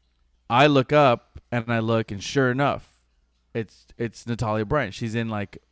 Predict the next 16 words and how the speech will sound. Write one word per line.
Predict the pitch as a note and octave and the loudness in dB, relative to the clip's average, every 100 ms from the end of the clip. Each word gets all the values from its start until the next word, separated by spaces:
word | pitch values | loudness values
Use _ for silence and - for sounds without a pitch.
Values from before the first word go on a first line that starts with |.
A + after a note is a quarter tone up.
| _ | _
you | C3+ | -6
could | C3 C#3 | -4 -2
tell | C#3+ | 0
they | C3 B2 A#2+ | 0 0 -2
just | B2 - | -4 -6
came | C3 A#2 | -6 -6
from, | A2 A#2 | -6 -6
like, | G#2+ G#2 | -6 -8
a | |
club | G2+ - C3+ B2 A#2 A#2 | -12 -2 2 4 4 0
or | A2 | -2
partying. | - A2 G#2+ G#2+ | -4 -4 -4 -6
She | - A#2+ | -8 -6
had, | A2+ | -6
like, | G#2+ G2+ - C3 - | -6 -8 -10 -16 -10
um, | G#2 F#2+ F#2 F#2+ | -6 -6 -8 -12